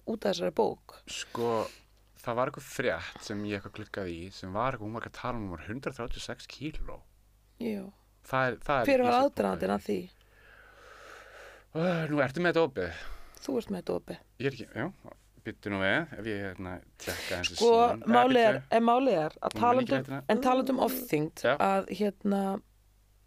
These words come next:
Speaker 1: nú er ég svolítið mikið að skoða allt svona heilsutengt út, bara út af
Speaker 2: Ok.
Speaker 1: minni eigin heilsu.
Speaker 2: Já.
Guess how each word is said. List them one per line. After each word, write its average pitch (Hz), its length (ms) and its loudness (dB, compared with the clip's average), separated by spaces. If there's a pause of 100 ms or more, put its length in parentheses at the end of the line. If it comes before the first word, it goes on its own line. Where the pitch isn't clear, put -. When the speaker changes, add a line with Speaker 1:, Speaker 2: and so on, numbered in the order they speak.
(100)
Speaker 1:
nú 214 240 2
er 220 140 2
ég 214 120 2
svolítið 208 300 0
mikið 202 260 2
að 196 120 0
skoða 185 500 0
allt - 220 -4
svona 196 180 -2
heilsutengt 165 560 -6
út, - 320 -4
bara - 160 0
út - 100 -2
af 175 60 -2
Speaker 2:
Ok. - 0 -
Speaker 1:
minni 185 180 0
eigin 175 300 4
heilsu. - 580 -2
Speaker 2:
Já. 101 140 -6